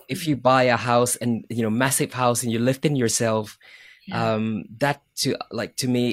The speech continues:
Speaker 1: is not an asset. That's a
Speaker 2: Yeah.
Speaker 1: liability because you got maintenance, you got this, you got that. But
Speaker 2: Yeah.
Speaker 1: even if you buy a tiniest place, you know, but that's making you money f-, that for someone else to pay for it, then that becomes your assets.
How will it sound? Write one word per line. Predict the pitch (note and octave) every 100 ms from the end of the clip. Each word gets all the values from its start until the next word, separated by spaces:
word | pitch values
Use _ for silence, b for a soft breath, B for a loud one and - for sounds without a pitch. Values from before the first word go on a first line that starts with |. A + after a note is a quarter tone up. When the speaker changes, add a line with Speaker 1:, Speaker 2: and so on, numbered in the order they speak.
| -
Speaker 1:
is | A#2+ C#3
not | C#3
an | B2
asset. | - G#2 - G#2 - -
That's | B2+ B2+ A#2+
a |
Speaker 2:
Yeah. | A2
Speaker 1:
liability | A2 G2+ G#2+ G#2 A#2+
because | G#2+ B2+ -
you |
got | A#2 -
maintenance, | G#2 A#2+ A#2+ - D#3+ D#3
you | -
got | G2 -
this, | D3 D3 C#3
you |
got | A#2 - -
that. | A#2+ A#2+ - - B B B B
But | - G3
Speaker 2:
Yeah. | F3+
Speaker 1:
even | E3+
if | D#3+ E3
you | C3+
buy | B2+ C3
a | G#2
tiniest | G#2+ - C#3 C#3 C3+ -
place, | B2 B2 D#3+ - - _ _ _ -
you | B2
know, | A#2+ A2
but | A2+ F#2+
that's | C#3+ - C3
making | B2+ C3 C3+
you | A#2+
money | G#2+ G#2+ A2+ C3
f-, | C3+
that | B2 -
for | A#2+
someone | A2 A#2 A2+
else | A2+ -
to | G#2
pay | B2+ C3+
for | C3+ A2 G#2
it, | - -
then | B2+ B2
that | A#2+ C#3+ _
becomes | - A#2 A2 -
your | A#2
assets. | A2+ G2+ - -